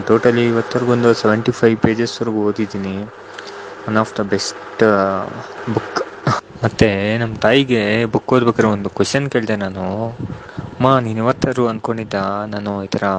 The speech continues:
ಒಂದು book ಓದ್ತೀನಿ?" ಅಂತ. ಅವರು ಅಂದ್ರು,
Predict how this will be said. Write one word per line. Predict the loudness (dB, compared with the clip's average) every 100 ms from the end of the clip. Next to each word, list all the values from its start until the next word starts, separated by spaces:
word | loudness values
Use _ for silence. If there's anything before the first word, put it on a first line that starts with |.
| -4 -6
ಒಂದು | -4
book | -4 -2 -4
ಓದ್ತೀನಿ?" | 0 -2 -2
ಅಂತ. | -12 -10 -10 -8 -12 -16 _ _ _ _ _
ಅವರು | -6 -4
ಅಂದ್ರು, | -6 -4 -2 0 -2 -6 -10